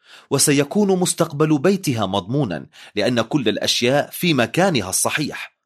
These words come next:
وسوف يكون مستقبل أولادها مضموناً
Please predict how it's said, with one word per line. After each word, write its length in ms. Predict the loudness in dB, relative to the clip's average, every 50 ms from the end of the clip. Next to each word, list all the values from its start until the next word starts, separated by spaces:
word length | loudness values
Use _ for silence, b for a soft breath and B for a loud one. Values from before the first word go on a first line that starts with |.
| _ _ B B B B B -4
وسوف 360 | -2 2 2 2 2 2 2
يكون 480 | 2 2 0 2 2 2 2 2 0 0
مستقبل 480 | 0 0 0 -2 -2 0 0 2 2
أولادها 720 | 2 2 2 2 2 2 2 2 2 2 2 0 0 0 -2
مضموناً 600 | -2 -4 -6 -6 -4 -4 -4 -2 -2 -2 -4 -4